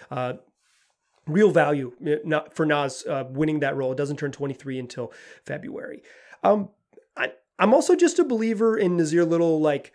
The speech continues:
and I think I've been really consistent saying this, so I wanna say it again here, is, like, I think he's a long-term N B A starter. That's what I project him as, a long-term N B A starter. Not a star. I don't think there's an all-defense team coming in Nasir Little's future, certainly not all-star teams coming in his future. He's,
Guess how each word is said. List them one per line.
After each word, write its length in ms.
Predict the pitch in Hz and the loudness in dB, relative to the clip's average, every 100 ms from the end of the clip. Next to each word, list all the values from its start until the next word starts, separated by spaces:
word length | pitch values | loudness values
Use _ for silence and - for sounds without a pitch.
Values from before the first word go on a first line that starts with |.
| _ _ - | _ _ -6
and 80 | 170 | -2
I 60 | 160 | 0
think 160 | 202 | 2
I've 100 | 196 | 4
been 160 | 160 165 | 4 4
really 160 | 175 170 | 4 4
consistent 500 | 156 147 143 147 - | 0 -6 -6 -8 -4
saying 200 | 135 135 | -4 -4
this, 140 | 127 | -6
so 80 | 131 | -6
I 20 | |
wanna 140 | 131 | -6
say 140 | - 131 | -6 -8
it 60 | |
again 160 | 131 135 | -6 -6
here, 140 | 170 | -4
is, 80 | 175 | -2
like, 160 | 165 - | -2 -2
I 100 | 202 | -2
think 200 | 202 247 | -2 -4
he's 160 | 240 220 | 0 2
a 60 | |
long-term 420 | 185 160 170 175 151 | 4 2 2 0 -2
N 120 | 147 | -2
B 120 | 131 | -6
A 40 | |
starter. 500 | - - 127 - - - | -8 -10 -10 -14 -20 -6
That's 200 | 151 165 | -4 -2
what 80 | 151 | -2
I 80 | |
project 340 | 143 131 135 - | -2 -8 -10 -14
him 100 | - | -18
as, 120 | - 151 | -12 -4
a 40 | |
long-term 420 | 147 147 151 139 | 0 0 -2 -6
N 80 | 131 | -6
B 100 | - | -8
A 60 | - | -12
starter. 360 | - - - - - - - | -12 -12 -12 -16 -20 -20 -2
Not 200 | 247 330 | 0 2
a 40 | |
star. 420 | 320 - 139 - _ _ _ _ | -2 -8 -10 -12 _ _ _ _
I 100 | 220 | 2
don't 180 | 269 269 | 2 0
think 200 | 254 247 | -4 -2
there's 200 | 247 208 | 0 2
an 60 | 190 | 2
all-defense 580 | 202 175 190 185 175 | 2 0 -2 -2 -2
team 240 | - 180 175 | -4 -2 -2
coming 260 | 170 160 | -4 -2
in 80 | 160 | -2
Nasir 220 | 151 156 | -2 -4
Little's 300 | 156 156 151 | -2 -4 -6
future, 680 | - 165 160 165 156 156 147 - | -6 -6 -4 -4 -2 -2 -6 -10
certainly 320 | - - 175 | -10 -6 -2
not 180 | 165 160 | 0 2
all-star 400 | 147 147 160 151 | 0 -2 -2 -4
teams 280 | 151 147 - | -4 -8 -6
coming 260 | 147 151 | -6 -4
in 60 | 147 | -2
his 120 | 151 | -4
future. 540 | - 151 147 147 147 | -6 -6 -4 -4 -4
He's, 260 | 147 214 | -4 -8